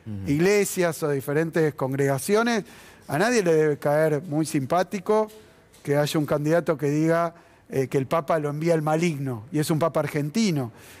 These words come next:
Speaker 2: Entonces hay cuestiones que creo que están apareciendo de las paso a la general, donde se presta un poco más de oreja. Nosotros lo decimos, ahora no es cuestión de expresar la bronca, el enojo,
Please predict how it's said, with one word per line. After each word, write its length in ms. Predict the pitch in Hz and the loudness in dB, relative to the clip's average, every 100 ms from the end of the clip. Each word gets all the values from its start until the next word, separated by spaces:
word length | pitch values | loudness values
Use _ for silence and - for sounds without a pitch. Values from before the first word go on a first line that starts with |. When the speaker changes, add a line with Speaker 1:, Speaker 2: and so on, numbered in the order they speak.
| - | -10
Speaker 2:
Entonces 280 | 143 170 233 | -2 2 4
hay 100 | 240 | 4
cuestiones 440 | 240 226 269 220 - | 2 2 2 0 -2
que 140 | 135 | -4
creo 160 | 180 185 | -2 0
que 80 | |
están 180 | 170 185 | 0 0
apareciendo 560 | 185 170 165 214 185 139 | 0 0 0 0 0 -2
de 60 | |
las 100 | 123 | -2
paso 240 | 120 156 180 | -2 0 0
a 40 | |
la 100 | 180 | 0
general, 500 | 185 208 226 240 269 - - - | 0 0 2 2 0 -6 -20 -10
donde 220 | 147 151 147 | -4 0 0
se 100 | 165 | 0
presta 240 | 240 240 | 0 0
un 80 | 190 | 0
poco 180 | 196 175 | 0 0
más 160 | 175 | 0
de 60 | 160 | 2
oreja. 400 | 170 156 143 131 - | 0 0 -2 -6 -6
Nosotros 340 | 143 139 214 208 | -4 0 2 4
lo 80 | |
decimos, 400 | 180 - 143 123 | 2 2 -2 -2
ahora 220 | 156 214 226 | 0 2 2
no 80 | |
es 60 | 220 | 0
cuestión 280 | 170 156 151 | -2 -2 -2
de 60 | |
expresar 340 | 139 127 - 147 | -2 -4 -2 0
la 120 | 147 | 0
bronca, 440 | 147 165 165 151 147 | 0 0 0 0 -2
el 80 | |
enojo, 520 | 139 160 175 170 151 | 0 0 0 -2 -4